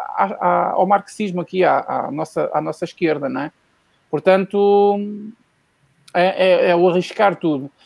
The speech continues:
E são políticos que não estão identificados dentro do, dos próprios partidos, como aconteceu com alguns que eu, eh, não dei nomes, nem vou dar, do próprio P S D, acontece com esses, e acontece, por exemplo, com o Telmo Correia do próprio,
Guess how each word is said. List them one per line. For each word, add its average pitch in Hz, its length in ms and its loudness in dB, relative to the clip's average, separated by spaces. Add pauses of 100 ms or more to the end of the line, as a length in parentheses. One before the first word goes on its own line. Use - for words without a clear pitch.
(180)
E 220 120 0
são 220 640 0
políticos 208 440 -4
que - 100 -6
não 220 100 -2
estão 240 180 -4
identificados 233 640 0
dentro 247 340 -4
do, 247 260 -4
dos 233 140 -10
próprios 240 320 -2
partidos, 269 400 -4
como 190 200 -2
aconteceu 175 300 -2
com 165 120 0
alguns 160 260 -2
que - 100 -2
eu, 139 220 0 (420)
eh, 135 360 -2
não 170 320 0
dei 160 180 6
nomes, 147 320 2
nem 143 160 0
vou 139 120 2
dar, 143 260 4
do 143 80 -2
próprio 139 360 -4
P 143 140 -4
S 139 300 -2
D, 311 200 2 (540)
acontece 147 420 -2
com 175 160 -2
esses, 262 240 -6
e 311 40 0
acontece, 302 440 -2
por 294 100 -4
exemplo, 294 200 0
com 285 220 -4
o 285 60 -6
Telmo 269 300 2
Correia 240 420 0
do 233 140 -8
próprio, 226 520 -2